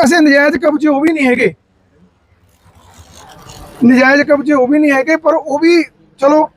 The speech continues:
ਬਾਜ਼ਾਰ ਦੇ ਵਿੱਚ ਜੋ ਸਮਾਨ ਚੱਲਦਾ ਹੁੰਦਾ, ਤੁਸੀਂ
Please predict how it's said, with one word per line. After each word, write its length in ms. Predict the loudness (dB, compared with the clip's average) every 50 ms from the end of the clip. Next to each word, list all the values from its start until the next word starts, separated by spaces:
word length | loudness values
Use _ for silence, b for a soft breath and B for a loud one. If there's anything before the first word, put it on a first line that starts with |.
| _ _ -4 -2
ਬਾਜ਼ਾਰ 360 | 0 2 2 4 4 2 2
ਦੇ 80 | 0 -4
ਵਿੱਚ 180 | -4 -4 -4
ਜੋ 140 | -2 -2 -4
ਸਮਾਨ 380 | -4 -2 -2 -2 0 -2 -2 -4
ਚੱਲਦਾ 340 | -4 -2 -2 -2 0 -2
ਹੁੰਦਾ, 300 | -2 0 0 0 0 -2 -2 -4 _ _ -20 -20 _ _ _
ਤੁਸੀਂ 420 | -6 -4 0 0 2 2 2 0